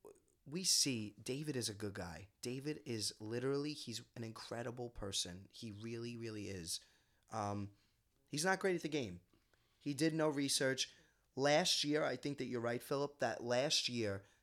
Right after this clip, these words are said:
his inexperience actually worked to his advantage. But this year, just from having played last year, uh, being in the world, seeing the feedback on social media from last year, I think he knows a little more.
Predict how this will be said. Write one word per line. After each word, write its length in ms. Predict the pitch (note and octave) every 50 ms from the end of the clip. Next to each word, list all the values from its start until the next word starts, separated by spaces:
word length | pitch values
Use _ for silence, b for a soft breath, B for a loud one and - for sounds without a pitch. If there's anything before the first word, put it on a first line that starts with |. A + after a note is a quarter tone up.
| b b b _
his 280 | _ - D3 C#3 - - -
inexperience 960 | C3 C3 C3+ C3+ - - - - B2 A#2 A#2 A#2+ B2 C3+ C#3+ D3 - - - - _ _ _ _ _ - -
actually 420 | A#2 A#2+ A#2+ - - B2 A#2+ A2
worked 360 | G#2 G#2 A#2 A#2 A#2 - - -
to 120 | - A2+
his 180 | G#2+ A2 G2 G#2
advantage. 640 | G2+ F#2+ G2+ G#2+ A2 A#2 C3+ D#3 E3+ E3+ E3+ - B B B B B _ -
But 180 | B2 - -
this 260 | - D#3+ D#3+ - -
year, 200 | D3 C3 B2 A#2
just 280 | A2 A2 A#2+ A#2+ - -
from 200 | - C3+ B2+ A#2 A2 -
having 360 | - - B2 A#2+ A#2 A2+ A2+ -
played 360 | - - C#3 C#3 C#3+ C#3 C3
last 400 | C3 B2+ B2 B2 B2 - - -
year, 280 | B2+ B2 A#2+ A#2+ A#2+ b b b b b b b b b b b b -
uh, 180 | A2+ A2+ A2 G#2+ G#2 -
being 240 | D#3 E3 E3+ F3 E3
in 100 | D#3 D#3
the 80 | D3 C3+
world, 520 | C3 C3+ C3 C3 C3 B2+ B2 B2+ B2 A#2+ b b b b b b
seeing 340 | - - - F#3 F#3 F3+ E3+
the 60 | D#3+
feedback 520 | - - D#3+ D#3+ D3 C3+ C#3+ C3+ C3 B2+
on 120 | C3+ B2 B2
social 360 | - - C3 B2 - - B2+
media 320 | C#3 D#3+ F3 F3 E3+ D#3+
from 200 | D#3+ - D3 D3
last 360 | D3 C#3+ C#3+ C#3+ C#3+ - - -
year, 300 | C#3+ C#3 C3+ C3+ C3 b b b b b b b
I 80 | - C#3
think 220 | - - D#3 D3+
he 160 | - - D#3+ D3
knows 260 | C#3 B2+ B2+ A#2+ A#2
a 60 | A#2+
little 300 | A#2 A#2+ B2+ B2 A#2+ A2+
more. 500 | A#2 A#2 A#2 A#2 A#2+ B2 C#3 E3+ G3+ G3+